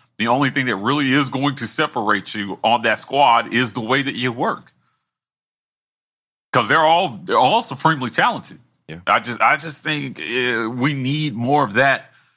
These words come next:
Speaker 1: in this program, and getting a kid like this, I'm so happy that we got, because people were screaming,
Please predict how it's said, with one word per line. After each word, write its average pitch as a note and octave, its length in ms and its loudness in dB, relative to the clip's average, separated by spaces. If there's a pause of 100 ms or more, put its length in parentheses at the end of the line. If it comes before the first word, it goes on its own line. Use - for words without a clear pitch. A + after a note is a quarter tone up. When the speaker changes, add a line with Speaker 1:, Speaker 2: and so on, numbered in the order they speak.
(140)
Speaker 1:
in B2+ 140 0
this B2+ 140 0
program, A#2+ 680 0
and G2 440 -2
getting C3 320 -2
a - 20 -8
kid C#3 220 -2
like G#2+ 260 0
this, B2 180 -2
I'm G2+ 120 0
so B2+ 340 0
happy A2+ 320 0
that G2+ 140 -2
we G#2 100 0
got, F#2+ 240 2
because G2+ 240 -4
people C#3 380 -6
were A#2 140 -4
screaming, D3 960 -2